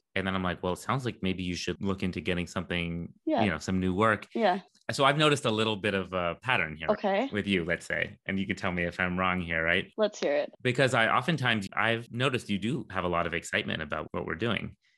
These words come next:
Speaker 1: You get excited about new
Speaker 2: That's just
Speaker 1: topics,
Speaker 2: true.
Speaker 1: talking to our guests, doing this thing.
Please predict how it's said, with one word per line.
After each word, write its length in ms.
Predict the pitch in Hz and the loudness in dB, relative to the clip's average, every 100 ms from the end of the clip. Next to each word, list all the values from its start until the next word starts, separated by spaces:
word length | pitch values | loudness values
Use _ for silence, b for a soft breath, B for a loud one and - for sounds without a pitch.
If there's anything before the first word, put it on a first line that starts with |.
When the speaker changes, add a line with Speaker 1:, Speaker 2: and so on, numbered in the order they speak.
| _ | _
Speaker 1:
You 80 | 87 | -4
get 140 | 87 82 | 0 0
excited 400 | - 90 85 85 | 2 0 2 0
about 180 | 82 | -2
new 100 | 82 | -2
Speaker 2:
That's 60 | 80 | -4
just 0 | |
Speaker 1:
topics, 560 | 113 107 113 110 107 - | 0 2 4 4 2 0
Speaker 2:
true. 100 | 85 | -4
Speaker 1:
talking 220 | - 85 | -4 -6
to 120 | - 82 | -6 -6
our 100 | 80 | -2
guests, 640 | 107 107 107 - - - b b b _ | 0 2 2 -2 -10 -16 b b b _
doing 240 | 92 92 | -2 0
this 160 | 90 85 | 0 -2
thing. 380 | - 107 107 - | 2 2 2 -6